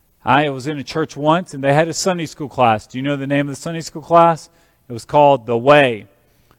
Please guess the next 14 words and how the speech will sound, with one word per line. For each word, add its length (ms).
Christians 960
were 140
actually 380
called 500
the 100
Way 560
in 120
the 60
book 200
of 100
Acts. 540
The 120
Way 720
is 460